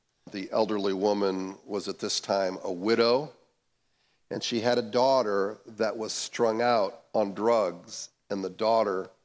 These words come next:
was homeless. She repeatedly had chances to get help, but after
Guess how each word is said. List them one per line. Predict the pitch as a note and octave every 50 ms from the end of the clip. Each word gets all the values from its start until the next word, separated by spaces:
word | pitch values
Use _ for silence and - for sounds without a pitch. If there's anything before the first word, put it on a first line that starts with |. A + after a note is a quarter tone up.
| _ _ _ _
was | - G2+ G2 -
homeless. | - A2+ A2+ A2 G2+ F2+ D#2+ - - - - - - - _ _ _ _ _ _ _ _ _ _ _ _ _ _ _ _ _ _ _ _ _ _ _ _ _ _ _ _ _ _ _ _ _ _ _ _
She | - - A#2+
repeatedly | A2+ A2 A2 G#2 - - - C#3 D3 D#3 D#3 D#3 C#3 B2+ B2 A#2+ A2+ A2 G2
had | A2 A2 G2+ -
chances | - - - C#3 C#3 C#3 B2+ - - G#2 G2 -
to | - - A2
get | G2 G2+ G#2 G2
help, | G2+ A#2+ B2+ A2+ F2+ - - - - _ _ _ _ _ _ _ _ _ _ _ _ _ _ _ _ _ _ _ B2+
but | A#2 A2+ A2
after | A#2 A#2 A#2 - - - A2 G2+